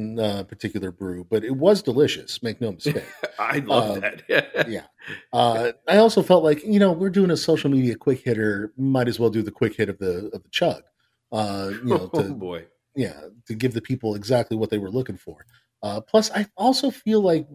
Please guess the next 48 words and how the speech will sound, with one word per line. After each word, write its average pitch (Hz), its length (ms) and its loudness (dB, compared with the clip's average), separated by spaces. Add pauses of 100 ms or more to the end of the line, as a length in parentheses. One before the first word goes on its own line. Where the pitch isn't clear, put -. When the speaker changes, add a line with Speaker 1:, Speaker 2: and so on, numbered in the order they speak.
(120)
Speaker 1:
because 127 320 0 (120)
I 160 120 4
am 151 200 4
a 113 40 -2
giant 101 540 -4 (140)
of 107 100 -4
an 104 140 -8 (100)
ogre 95 460 -6 (140)
of 95 100 -8
a 95 60 -6
human 82 380 -12
being, 82 300 -20 (360)
um, 101 500 -4
that 123 240 -2 (180)
the 127 140 -2
twelve 196 340 6
ounce 170 220 2
pour, 107 440 2
it 127 100 -2
just 160 220 -2
looks 156 220 0
so 202 220 2
tiny 143 480 -2
in 107 120 -4
my 101 220 -6
hand 117 320 -6 (480)
that, 110 420 2
Speaker 2:
<laughs> - 60 -8
Speaker 1:
uh, 147 380 0 (160)
like, - 200 0
I, 135 200 -2 (160)
I 139 60 2
need 151 340 0
to, 120 460 4 (140)
like, 113 360 -6 (340)
drink 151 180 4
it 123 140 -2
quickly 143 460 2
so 135 180 0
that 117 160 0
it 104 120 -4
matches 123 480 0
up 117 260 4
with 107 140 -4
what 117 180 0
you're 113 80 -2
seeing 104 600 -2
visually. 101 540 -2